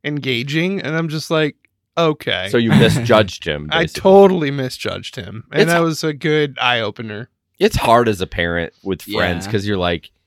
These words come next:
Speaker 2: you kinda know who they are, but, you know, Avery has a friend that her mom is incredibly anti-vax and anti, like,
Speaker 3: Oh.
Speaker 2: almost conspir-, pretty much conspiracy
Speaker 3: <laughs>
Speaker 2: theory for her, and, but she really is a good friend, and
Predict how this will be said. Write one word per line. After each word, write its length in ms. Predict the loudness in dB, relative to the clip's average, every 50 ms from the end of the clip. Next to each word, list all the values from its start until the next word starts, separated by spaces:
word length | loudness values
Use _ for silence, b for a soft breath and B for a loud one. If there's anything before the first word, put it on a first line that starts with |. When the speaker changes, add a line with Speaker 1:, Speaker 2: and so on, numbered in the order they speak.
| _ _
Speaker 2:
you 140 | -16 -16
kinda 320 | -14 -8 -4 -2 -2 0 0
know 160 | 0 0 0
who 140 | 0 0 0
they 180 | 0 2 0 2
are, 320 | 2 0 0 0 -2 -2
but, 320 | -4 -4 -4 -4 -4 -4 -8 _ _ _ _ _ _ _ _ _ _ _ _
you 100 | -8 -6
know, 100 | -6 -4
Avery 320 | -2 0 0 0 2 2 2
has 160 | 2 2 0
a 40 | -4
friend 340 | -4 -2 -2 0 0 0 0
that 120 | 0 0
her 100 | -2 -2
mom 500 | -2 -2 -2 -2 -2 -2 -4 -6 -8 -12 _ -8
is 460 | -6 -4 -4 -4 -6 -10 -14 -18 -20 _ _ _ _ _
incredibly 760 | -16 -14 -14 -14 -8 -4 -2 -2 0 -2 -2 -2 -4 -4 -4 -4
anti-vax 880 | -4 -4 -4 -2 -2 -2 -2 -2 0 0 2 2 2 0 -2 -8 -12
and 180 | -10 -10 -10 -8 -8
anti, 720 | -6 -6 -6 -6 -4 -2 -2 0 0 0 -2 -4 -4 -6 -10 -10
like, 260 | -8 -8 -6 -6 -8 _ _ -16
Speaker 3:
Oh. 280 | -14 -14 -14 -16 -18 -20 _ _ _ _
Speaker 2:
almost 460 | 2 4 4 4 4 2 -2 -2 -4
conspir-, 460 | -6 -8 -8 -8 -8 -4 -2 -2 -2 -4 _ _ _ _ -12
pretty 240 | -6 -4 -2 0
much 220 | 0 0 0 -2 -2
conspiracy 680 | -6 -8 -8 -8 -8 -4 -2 0 0 -2 -2 -4 -6
Speaker 3:
<laughs> 220 | -4 -2 -2 -2
Speaker 2:
theory 80 | -4 -4
for 220 | -6 -6 -6 -4
her, 40 | -6
and, 180 | -6 -8 -6 -4
but 160 | -4 -4 -4
she 220 | -4 -8 -6 -6
really 400 | -6 -4 -2 0 0 0 0 0
is 120 | -2 -4 -6
a 40 | -6
good 220 | -4 -4 -4 -4
friend, 380 | -4 -4 -2 0 0 0 0 -2
and 180 | -4 -6 -6